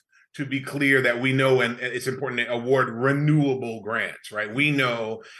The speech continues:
that the issues around, uh, uh, limited educational opportunities or limited employment opportunities have been, um, sustained over time, unfortunately, particularly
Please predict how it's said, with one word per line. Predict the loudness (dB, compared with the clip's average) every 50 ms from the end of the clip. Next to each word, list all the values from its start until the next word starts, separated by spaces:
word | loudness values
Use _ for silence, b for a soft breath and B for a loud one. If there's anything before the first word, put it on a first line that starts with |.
| B B _
that | -2 -2 0 0
the | -2 -2 0 0
issues | 0 0 0 -2 -2 -2 -2 -2
around, | -2 0 2 2 2 4 4 2 2 0 -2 -4 -8 -10 -14 B B B B B
uh, | -8 -6 -4 -4 -4 -4 -2
uh, | -2 -2 0
limited | 2 2 2 4 4 4 4 4
educational | 4 2 2 -2 -4 -2 -2 -2 -2 -2 -4 -2 -2 0
opportunities | 0 -2 -2 -4 -8 -10 -8 -8 -8 -8 -8 -8 -8 -10 -10 -8 -6 -4
or | -4 -2
limited | 0 0 0 2 2 2 2 0
employment | 0 -2 -4 -4 -4 -2 -2 -2 -2 -2
opportunities | -2 -4 -6 -10 -12 -10 -8 -8 -6 -6 -6 -8 -10 -10 B B B B B B B
have | 0 0 2 0 -2 -2 0
been, | 2 2 2 2 0 -2 -4 -4 -6
um, | -8 -8 -8 -8 -10 -10 -10
sustained | -6 -4 -2 -2 -2 2 2 2 4 4 4 4
over | 4 2 2 0 -2
time, | -4 -2 -2 0 2 2 2 2 0 -2
unfortunately, | -6 -8 -6 -8 -8 -8 -8 -12 -14 -14 -12
particularly | -12 -12 -6 -4 -6 -4 -4 -4 -4 -4 -4 -4 -8